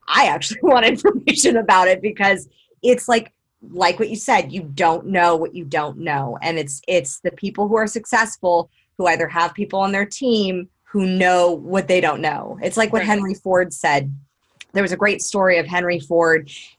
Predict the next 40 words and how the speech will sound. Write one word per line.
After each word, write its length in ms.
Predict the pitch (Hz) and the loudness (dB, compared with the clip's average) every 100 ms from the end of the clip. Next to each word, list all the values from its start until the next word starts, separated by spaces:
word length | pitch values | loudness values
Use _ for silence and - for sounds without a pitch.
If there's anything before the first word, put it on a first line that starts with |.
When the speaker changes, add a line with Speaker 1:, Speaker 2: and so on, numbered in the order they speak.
| _ | _
Speaker 1:
and 540 | 196 196 185 175 175 170 | 0 2 2 0 -2 -8
who, 340 | 156 175 160 | -10 -10 -8
you 80 | 226 | -8
know, 120 | 170 | -8
had 240 | 156 214 208 | -2 -2 0
no 100 | 196 | -2
college 400 | 196 208 185 180 | 0 2 2 2
education, 840 | 175 165 185 202 - 165 139 147 | -2 -2 -2 -2 -2 -2 -2 -4
and 260 | 151 147 147 - - - | -4 -6 -10 -16 -20 -10
he 120 | - 208 | -2 0
had 200 | 220 214 | 2 2
his 200 | 202 - | 0 0
whole 180 | 208 | 0
team, 320 | 208 - 262 208 | -2 -2 0 0
and 100 | 196 | -2
somebody 200 | 214 208 | -4 -2
said, 240 | 208 190 - | -2 -2 2
"Oh, 140 | 269 | 2
you 160 | 220 202 | 2 2
don't 160 | 220 208 | 0 0
know 80 | |
how 140 | 190 208 | 0 0
to 100 | 180 | 0
do 120 | 208 | 0
that?" 120 | 214 | 0
He 140 | 175 170 | -2 -2
said, 220 | 202 190 | -4 -2
"No, 300 | 185 226 247 | 2 4 4
I 100 | 160 | 2
pay 320 | 165 185 240 | 0 -2 -2
someone 460 | 285 233 180 170 196 - | 0 -2 0 0 2 -2
<laughs> 120 | - | 2
who 120 | - | 4
knows 260 | 247 208 220 | 6 4 6
how 140 | 240 | 6
to 100 | 208 - | 6 2
do 120 | 190 | 0
that." 360 | - - 262 262 - _ _ _ | 0 0 0 -4 -10 _ _ _
Speaker 2:
<laughs> 400 | - - - - | -20 -20 -10 -2
Speaker 1:
Basically. 800 | 226 247 247 247 180 175 180 | 2 2 0 -2 0 2 0